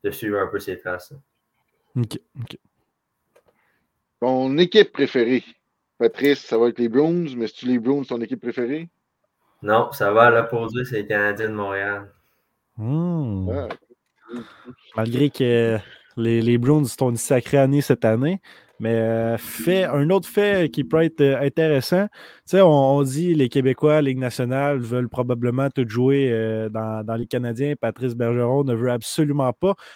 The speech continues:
Speaker 2: Premièrement, tout son temps à Boston, c'est sûr qu'il a appris à haïr les Canadiens. Puis en plus, il est né, euh, fan des Nordiques. Euh, aujourd'hui, j'ai entendu les Nordiques reviendront en même temps que Houston. J'y crois pas, c'est encore Gary Bettman.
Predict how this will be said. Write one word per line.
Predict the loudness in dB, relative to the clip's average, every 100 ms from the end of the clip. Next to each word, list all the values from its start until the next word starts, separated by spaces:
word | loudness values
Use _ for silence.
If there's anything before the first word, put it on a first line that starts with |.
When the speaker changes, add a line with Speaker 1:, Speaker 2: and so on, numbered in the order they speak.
| _
Speaker 2:
Premièrement, | -4 0 0 2 0 -2 -6 _ -4
tout | -2
son | 2 2
temps | 4 4 4
à | 2
Boston, | 0 -2 0 0
c'est | 0 -4
sûr | 2 2
qu'il | 4
a | 0
appris | 0 0
à | 2 0
haïr | 0 0 2
les | 2
Canadiens. | 0 -2 -2 -4
Puis | -2 0
en | 0
plus, | -2 -4 -4
il |
est | -4
né, | -2 -6 -6 _ _ _ _ -8
euh, | -4 -2
fan | 0 2 4 2 -4
des | -8 0 2 2
Nordiques. | 0 -2 -2 -2 -4 -4 -18 -20 -20 -20 _ _ _ -10
Euh, | -6
aujourd'hui, | -6 -8 -4 0 0 0 0
j'ai | 0
entendu | 2 0 0 -2 -2
les | -2
Nordiques | 0 -2 0 -2 -2
reviendront | -4 -2 -2 -2
en | -2
même | -2
temps | -4
que | -4 -6
Houston. | 0 0 0 -2
J'y | -4 -4
crois | 4 4
pas, | 4 0
c'est | 0 0
encore | 0 0 2
Gary | 2 2
Bettman. | 2 0 -2 -4